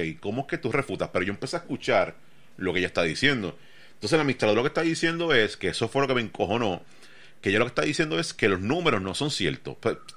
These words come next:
tú no me estás, tú no me estás discutiendo, o sea, yo lo que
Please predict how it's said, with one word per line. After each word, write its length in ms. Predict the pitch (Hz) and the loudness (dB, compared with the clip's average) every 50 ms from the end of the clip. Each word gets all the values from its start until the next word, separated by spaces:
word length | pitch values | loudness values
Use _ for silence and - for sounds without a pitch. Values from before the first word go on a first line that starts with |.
| - | -2
tú 60 | - 117 | 0 0
no 80 | 120 | 2
me 60 | 151 | 2
estás, 200 | 175 - - - - - - - - | 0 -2 -2 -4 -6 -8 -12 -6 -2
tú 100 | 123 143 | -2 -2
no 120 | 175 233 247 | -2 -2 -4
me 60 | 196 | -4
estás 200 | - - 226 202 | -4 -4 -4 -4
discutiendo, 440 | 196 214 - - 226 170 170 - - | -6 -8 -10 -8 -10 -8 -8 -8 -4
o 20 | - | 2
sea, 120 | 139 120 | 2 2
yo 400 | 107 98 87 82 107 120 135 143 | 2 2 -2 0 2 2 4 2
lo 180 | - - 98 87 | 2 0 -2 -2
que 300 | - 87 87 87 - | -2 -2 -4 -4 -8